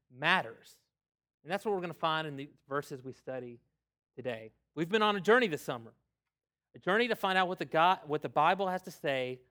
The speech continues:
about wisdom. So the psalm this morning specifically about the beginning of wisdom, the starting point of wisdom. And have you ever stopped to consider what's the starting point of your wisdom?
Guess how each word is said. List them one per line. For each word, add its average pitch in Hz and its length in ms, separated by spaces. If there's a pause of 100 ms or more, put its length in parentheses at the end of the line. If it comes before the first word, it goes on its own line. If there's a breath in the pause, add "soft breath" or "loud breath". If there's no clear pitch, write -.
(140)
about 123 500 (380)
wisdom. 123 360 (880)
So 143 80
the 127 200
psalm 190 480
this 175 280
morning 143 340
specifically 143 640
about 127 340 (340 soft breath)
the 151 60
beginning 214 440
of 143 120
wisdom, 127 260
the 135 80
starting 262 380
point 151 200
of 113 100
wisdom. 113 300 (320)
And 170 80
have 202 120
you 202 120
ever 247 260
stopped 254 260
to - 80
consider 214 680 (1120)
what's 247 160
the 247 100
starting 233 380
point 170 260
of 143 80
your 143 120
wisdom? 127 320